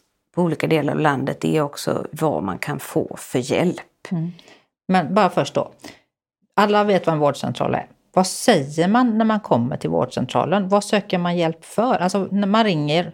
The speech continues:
Speaker 2: "Hej, hej, jag vill ha en läkartid."
Speaker 1: Mm.
Speaker 2: Vad säger man?
Speaker 1: Jättebra. Det första jag tänker är att man själv, eller så ber man en kompis om, eller någon ringa och kolla med vårdcentralen man är listad på. Till att börja med om de har en psykolog eller psykoterapeut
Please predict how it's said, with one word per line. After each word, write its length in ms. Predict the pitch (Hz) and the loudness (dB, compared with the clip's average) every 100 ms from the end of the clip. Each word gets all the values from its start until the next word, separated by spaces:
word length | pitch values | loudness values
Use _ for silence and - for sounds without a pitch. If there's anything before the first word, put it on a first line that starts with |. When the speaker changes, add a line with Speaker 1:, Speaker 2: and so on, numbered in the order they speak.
| - | -4
Speaker 2:
"Hej, 260 | 208 214 | -2 0
hej, 280 | 190 175 175 | 2 0 0
jag 200 | 190 175 | 0 0
vill 140 | 165 160 | 0 0
ha 80 | 147 | 0
en 80 | |
läkartid." 640 | 151 147 131 127 135 139 - _ _ | 0 -2 -4 -4 -2 -2 -4 _ _
Speaker 1:
Mm. 220 | 269 262 196 | -4 -4 -4
Speaker 2:
Vad 200 | 175 220 | -2 0
säger 220 | 254 107 127 | 2 0 0
man? 120 | 233 - - | -2 -4 0
Speaker 1:
Jättebra. 400 | 208 190 165 165 190 - - - - | 2 2 4 2 2 -10 -12 -12 -10
Det 220 | 208 214 247 | -2 0 2
första 320 | 277 - 403 | 0 4 6
jag 200 | 247 170 | 6 4
tänker 260 | 190 165 | 0 0
är 120 | 156 160 | 2 2
att 100 | 160 | 4
man 280 | 185 180 - - | 4 4 -2 -2
själv, 480 | - 277 311 294 - - - _ _ - | 4 6 6 2 -2 -8 -20 _ _ 4
eller 220 | 233 226 | 4 4
så 140 | 226 226 | 2 2
ber 140 | 196 | 4
man 140 | 170 | 4
en 100 | 170 | 2
kompis 520 | 175 151 - - 220 - | 2 0 0 -4 -4 0
om, 340 | 180 170 175 - - _ | 0 0 -4 -12 -20 _
eller 200 | - 180 | 0 2
någon 200 | 175 156 | 2 2
ringa 420 | 170 185 151 151 156 | 2 2 2 2 0
och 60 | |
kolla 420 | 170 190 165 156 214 | 2 2 4 4 4
med 360 | 220 160 156 | 2 2 2
vårdcentralen 580 | 165 165 165 147 151 151 | 2 2 0 0 0 0
man 120 | 151 | 0
är 60 | 151 | 0
listad 400 | 160 - - - | -2 -2 -2 -2
på. 380 | - 190 220 196 - - - _ _ _ | 2 2 2 0 -8 -18 -20 _ _ _
Till 120 | - 170 | 0 4
att 60 | |
börja 160 | 165 147 | 4 4
med 100 | 147 | 2
om 100 | 143 | 0
de 120 | 147 | 2
har 140 | 160 | 4
en 60 | 180 | 4
psykolog 440 | 180 170 143 143 | 2 0 2 2
eller 100 | 139 | 2
psykoterapeut 600 | 131 - - 147 202 240 | -4 -8 -6 2 4 4